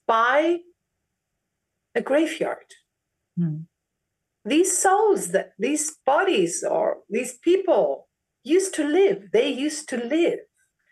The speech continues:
Speaker 1: They had dreams, they had love affairs, they had jobs, they had all of this, what I have now. But I am still alive, so let's make the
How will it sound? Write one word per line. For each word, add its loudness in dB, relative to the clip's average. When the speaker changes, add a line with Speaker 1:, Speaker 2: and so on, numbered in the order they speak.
Speaker 1:
They 4
had -2
dreams, 2
they 4
had 2
love 2
affairs, 0
they 4
had -2
jobs, 0
they 4
had 0
all 6
of 0
this, 4
what 4
I 4
have 0
now. 2
But 0
I 2
am 2
still 2
alive, 2
so 0
let's 0
make 0
the 0